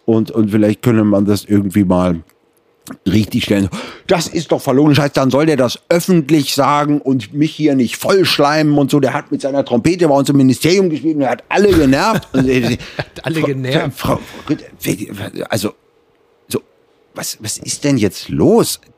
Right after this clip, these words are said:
Speaker 1: Sie sind zornig gerade auf Till Brönner. Es ist für uns alle die sechste Stunde.
Speaker 2: Mhm.
Speaker 1: Toughes Jahr.
Speaker 2: Mhm.
Speaker 1: Aber den Zorn auf Till Brönner, den Sie offenbar empfinden,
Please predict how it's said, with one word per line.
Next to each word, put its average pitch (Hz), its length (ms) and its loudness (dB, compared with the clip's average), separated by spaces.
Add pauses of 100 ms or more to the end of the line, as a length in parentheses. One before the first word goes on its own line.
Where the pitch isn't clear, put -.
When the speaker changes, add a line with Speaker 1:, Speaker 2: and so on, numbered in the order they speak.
Speaker 1:
Sie 107 140 2
sind 175 320 2 (640)
zornig 175 520 0
gerade 170 520 -2 (320)
auf 117 400 -2 (100)
Till 101 120 0
Brönner. 95 280 2 (160)
Es 87 140 -4
ist 85 160 -2
für 73 140 -4
uns 73 100 -6
alle 101 220 0
die 110 100 4
sechste 107 320 0
Stunde. 151 420 2 (140)
Speaker 2:
Mhm. 120 240 -6
Speaker 1:
Toughes 107 360 -2
Jahr. 143 380 0
Speaker 2:
Mhm. 139 320 -4 (480)
Speaker 1:
Aber 139 540 -2 (320)
den 101 500 0
Zorn 180 680 2 (480)
auf 123 340 0
Till 120 220 0
Brönner, 127 380 2
den 175 160 4
Sie 175 100 2
offenbar 156 260 2
empfinden, 165 240 2